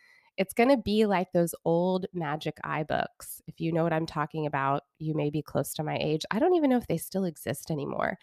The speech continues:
but my grandma had some at her house. And I remember as a little girl, like, I would spend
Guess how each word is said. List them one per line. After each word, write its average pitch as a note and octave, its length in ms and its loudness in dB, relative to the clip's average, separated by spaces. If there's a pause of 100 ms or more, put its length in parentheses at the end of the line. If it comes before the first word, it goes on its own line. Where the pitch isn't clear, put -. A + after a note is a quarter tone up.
(280)
but A3 160 8
my B3 180 2
grandma F3+ 560 2
had - 300 -2
some - 340 -4
at D#3 100 2
her D#3 80 2
house. - 460 -2
And G3+ 80 2
I G3 60 6
remember A#3 400 6
as B3+ 160 4
a G#3 40 0
little F#3 280 2
girl, D#3+ 480 2 (360)
like, F3 200 -4
I F#3 200 4
would A3+ 180 2
spend E3+ 540 0